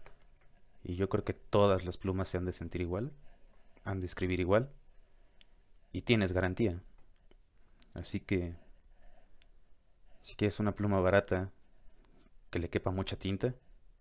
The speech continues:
pues está esta. Si quieres gastar un poco más de dinero, puedes comprarte Kaweco Sport,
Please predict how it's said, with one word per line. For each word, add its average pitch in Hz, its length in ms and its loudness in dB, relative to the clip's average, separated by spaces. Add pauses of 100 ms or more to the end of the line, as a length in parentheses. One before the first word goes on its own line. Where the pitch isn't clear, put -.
(2000)
pues - 200 -4
está 101 260 4
esta. 98 300 0 (1000)
Si - 160 -4
quieres 101 200 4
gastar 98 240 2
un 98 80 0
poco 101 200 0
más 98 160 2
de 98 80 2
dinero, 104 400 2 (840)
puedes 98 200 2
comprarte 92 840 0 (680)
Kaweco 92 320 2
Sport, - 400 4